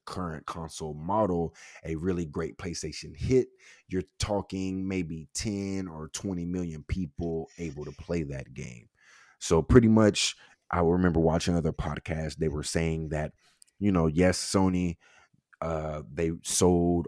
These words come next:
over a hundred million PlayStation four consoles, but yet their biggest games might have only sold twenty million at that. So it's like, okay, you sold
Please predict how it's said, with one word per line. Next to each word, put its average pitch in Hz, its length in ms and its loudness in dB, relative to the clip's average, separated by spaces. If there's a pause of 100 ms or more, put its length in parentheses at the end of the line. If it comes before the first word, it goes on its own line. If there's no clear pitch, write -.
over 78 420 -4
a 78 120 -6
hundred 85 480 -2
million 85 480 -2
PlayStation 82 560 -4
four 82 340 -6
consoles, 82 920 -6 (680)
but 82 180 -2
yet 87 280 0 (240)
their 78 180 0
biggest 76 520 -2
games 85 760 -2
might 82 260 -2
have 78 120 -4
only 80 340 -4
sold 85 480 2
twenty 90 360 0
million 78 600 0 (200)
at 80 200 -4
that. 78 300 2 (760)
So 90 200 2
it's 98 160 4
like, 90 140 6
okay, 110 240 4
you 87 120 2
sold 127 540 4